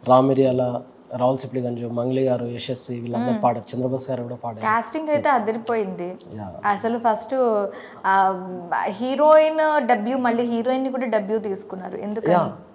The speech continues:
Speaker 1: హీరోయిన్ డెబ్యూ అంటే, మనకు actually నేను, ఆ, ఒక modern వేర్, modern look and traditional లుక్‌లో బాగా కనపడాలి. And,
Speaker 2: మ్మ్.
Speaker 1: ఆ,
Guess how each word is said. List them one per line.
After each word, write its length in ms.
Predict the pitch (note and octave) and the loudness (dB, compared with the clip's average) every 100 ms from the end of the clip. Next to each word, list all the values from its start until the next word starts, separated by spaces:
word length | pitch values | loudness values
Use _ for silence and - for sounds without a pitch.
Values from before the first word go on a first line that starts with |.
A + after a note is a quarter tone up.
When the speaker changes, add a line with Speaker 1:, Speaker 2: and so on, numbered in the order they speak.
| - - | -20 -2
Speaker 1:
హీరోయిన్ 300 | E3 G#3 G#3 | 4 6 6
డెబ్యూ 320 | D3+ C#3+ D3+ | 4 4 2
అంటే, 220 | C3 D3+ F3+ | 2 0 0
మనకు 580 | C#3+ C#3 C#3 B2+ A2+ F#2+ | 0 -2 -4 -4 -2 -4
actually 320 | A2+ E3+ F3+ | -4 -4 0
నేను, 520 | E3+ D#3+ F3 F3+ B2+ - - - | 0 0 0 -2 -4 -8 -18 -14
ఆ, 260 | B2+ A#2 - - - - | -10 -8 -8 -10 -16 -20
ఒక 220 | - B2+ | -14 -10
modern 540 | A2+ A#2 C3 D3 D#3 | -6 -2 -2 0 -2
వేర్, 480 | D3+ D3+ D3 D3 D3 - - A#2+ | 0 0 0 -2 -6 -10 -12 -6
modern 540 | B2 C3+ C#3+ D3+ D3 | -4 -2 0 -2 0
look 260 | D3 - D3 | -4 -4 -2
and 300 | C#3+ B2+ B2+ | -2 -2 -6
traditional 500 | B2 B2 B2 C#3+ C#3 | -6 -8 -8 -8 -10
లుక్‌లో 340 | C#3 E3 F3+ - - - - - | -8 -6 -8 -12 -20 -20 -20 2
బాగా 120 | B2+ C#3 | 4 4
కనపడాలి. 580 | D3 C3 C3 G#2+ F#2+ - D3 | 2 -2 -2 -4 -8 -8 -4
And, 100 | G3+ | -2
Speaker 2:
మ్మ్. 140 | A#3 G3 - - - - - - | -2 -6 -16 -20 -20 -20 -12 0
Speaker 1:
ఆ, 500 | C#3+ C#3+ C#3 C3+ | 4 4 4 2